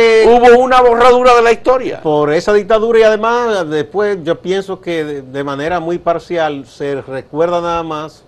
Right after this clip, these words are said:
Speaker 1: un error que él cometió tratando de extender su mandato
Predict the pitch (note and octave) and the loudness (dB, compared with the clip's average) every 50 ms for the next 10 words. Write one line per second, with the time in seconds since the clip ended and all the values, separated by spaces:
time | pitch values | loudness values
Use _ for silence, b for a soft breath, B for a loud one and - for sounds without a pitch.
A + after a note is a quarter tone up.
0 | _ C#3 D3+ F3 D#3+ C#3+ D#3 D#3 D#3+ D#3 D#3 D#3+ D3 C3+ - D#3 D3 D#3 D3+ - | _ -12 -10 -10 -8 -6 -4 -4 -4 -4 -4 -8 -8 -8 -8 -8 -8 -8 -10 -10
1 | C#3+ C3+ C3+ - C3+ B2 A#2+ - C#3 D3 D3 D3 C#3 C#3+ C3+ - - C#3+ C3+ B2 | -10 -10 -10 -10 -12 -12 -10 -10 -10 -10 -10 -10 -10 -10 -12 -12 -14 -14 -14 -12
2 | A#2 C#3+ C3+ - D3+ C#3+ C#3 C#3 C3 C3 A#2 A2 - - A#2+ A#2 | -12 -12 -12 -12 -12 -12 -12 -8 -8 -8 -8 -8 -10 -14 -20 -20